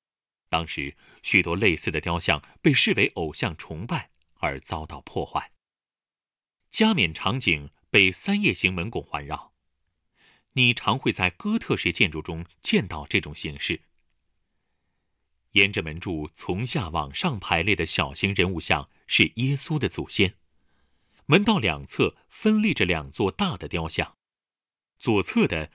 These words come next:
很可能代表法国第一位基督徒国王克洛维一世，他的儿子兼继承人克洛泰尔一世则在右侧。传统观点认为，克洛维一世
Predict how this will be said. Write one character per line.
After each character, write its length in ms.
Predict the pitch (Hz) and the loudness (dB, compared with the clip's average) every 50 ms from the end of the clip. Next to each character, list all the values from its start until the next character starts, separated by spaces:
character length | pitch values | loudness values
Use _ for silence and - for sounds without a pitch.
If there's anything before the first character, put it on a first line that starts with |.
| _ _ _ _ | _ _ _ _
很 200 | - - 113 113 | 2 2 2 4
可 140 | 113 - 104 | 2 0 -4
能 140 | 85 92 | -4 -4
代 160 | 104 107 87 - | -4 -4 -4 -2
表 180 | 87 82 95 | 0 -2 -2
法 220 | - - 85 73 73 | -2 -4 -6 -8 -4
国 180 | - - 98 | 0 0 0
第 220 | 117 - 175 175 190 | 2 2 2 2 2
一 60 | 202 | 2
位 200 | - 107 87 82 | 2 2 2 0
基 220 | - - - 202 | 0 0 0 2
督 160 | 190 226 220 | 2 2 0
徒 200 | 202 - - 104 | 0 0 0 0
国 180 | - - 90 87 | 2 2 2 2
王 260 | 78 76 71 71 - _ _ _ | 0 0 -2 -4 -8 _ _ _
克 200 | - - - 247 | -12 -2 0 2
洛 140 | 220 139 95 76 | 2 2 0 -2
维 120 | 82 85 | -2 -4
一 200 | 82 123 156 170 | -2 0 0 2
世， 300 | 170 - - 101 - - _ _ _ _ _ _ _ _ _ _ _ _ _ - - - - _ - _ | 2 2 2 0 -2 -4 _ _ _ _ _ _ _ _ _ _ _ _ _ -20 -20 -20 -20 _ -20 _
他 160 | - - 220 | -6 -4 -4
的 80 | 180 - | -4 -2
儿 220 | - 95 101 104 131 | -2 -2 0 0 0
子 220 | - 117 95 90 | 2 2 2 2
兼 340 | - - 131 117 120 120 120 | 2 0 0 0 0 -2 0
继 140 | - 185 - | 2 2 2
承 180 | - - 120 | 2 0 -2
人 280 | 113 87 71 73 85 - _ _ _ | -2 -2 -2 -4 -6 -8 _ _ _
克 200 | - - 240 180 | -2 2 2 2
洛 120 | 131 113 | 2 0
泰 180 | - - 214 175 | 0 0 -2 -2
尔 200 | 101 80 78 82 | -2 -4 -8 -4
一 160 | 95 95 101 | -2 -2 0
世 300 | - - - 80 71 - _ _ - | 2 2 2 0 0 -2 _ _ -6
则 200 | - 98 85 80 | -2 -2 -2 -2
在 160 | - 80 76 - | -2 -6 -2 0
右 180 | 160 196 147 - | 2 2 2 0
侧。 280 | - - - - - _ _ _ _ _ _ _ _ _ _ _ _ _ _ _ _ _ _ _ _ _ _ _ _ _ _ _ _ _ _ | -4 -8 -8 -8 -10 _ _ _ _ _ _ _ _ _ _ _ _ _ _ _ _ _ _ _ _ _ _ _ _ _ _ _ _ _ _
传 260 | - - 110 95 107 | -4 -2 0 0 0
统 220 | 110 - 92 80 | -2 -6 -8 -6
观 160 | 76 - 107 101 | -2 -2 -2 -2
点 140 | 90 80 | -2 -4
认 120 | 82 95 82 | -4 -4 -4
为， 280 | 76 71 69 69 - _ _ _ _ _ _ _ _ _ - | -4 -6 -8 -10 -12 _ _ _ _ _ _ _ _ _ -6
克 160 | - - 269 | 0 2 2
洛 160 | 214 156 101 | 2 2 2
维 100 | 82 92 | 0 -2
一 160 | 110 131 160 180 | -2 -2 -2 0
世 320 | - - - 85 80 - | 2 4 4 4 4 0